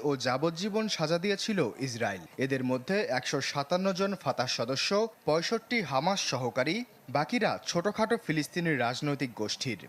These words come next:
এছাড়া মুক্তিপ্রাপ্তদের তালিকায় আছেন আরও এক হাজার সাতশো আঠারো ফিলিস্তিনি, যাদের এতদিন নিখোঁজ হিসেবেই ধরে নিয়েছিল জাতিসংঘ।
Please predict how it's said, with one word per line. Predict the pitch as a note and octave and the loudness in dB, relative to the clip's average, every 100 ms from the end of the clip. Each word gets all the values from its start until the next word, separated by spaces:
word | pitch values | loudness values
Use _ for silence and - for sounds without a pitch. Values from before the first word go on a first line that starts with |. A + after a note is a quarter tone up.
| - - | -12 -4
এছাড়া | C#3 D#3 B2+ | 0 2 0
মুক্তিপ্রাপ্তদের | B2+ C#3 - F#3 D#3+ C#3 - C#3 C3+ A#2 | 0 -2 -2 -4 0 0 2 -2 -2 0
তালিকায় | - A#2+ C3 C3 C3 | 0 0 0 2 2
আছেন | B2+ - G3+ G3+ | 0 0 0 0
আরও | A#2+ C3 C3 | -2 -2 0
এক | C#3 D3+ - | 0 0 0
হাজার | F3+ G3+ F#3+ | 2 2 0
সাতশো | - B2+ - D3 - | -2 -2 -2 -4 0
আঠারো | A#2+ - G3+ F#3+ | -2 0 0 -2
ফিলিস্তিনি, | B2 A2+ - D#3 F3+ A3+ - - - - B2 C3+ | -4 -8 -4 -2 -2 -2 -6 -18 -20 -16 -8 0
যাদের | C#3+ D#3+ A3+ | 2 2 2
এতদিন | A#3 A#3 G3 B2 F#2+ A#2+ | 2 0 0 -2 -2 -2
নিখোঁজ | D3 A#3 A#3+ | 0 2 2
হিসেবেই | A3+ - A#3+ B3 F#3+ | 0 -2 0 0 0
ধরে | D#3 D#3+ | 0 2
নিয়েছিল | G3+ G#3 - G3+ C#3 | 0 0 0 0 0
জাতিসংঘ। | D#3 A#2+ A#2+ - G#2 | 0 -4 -4 -4 -4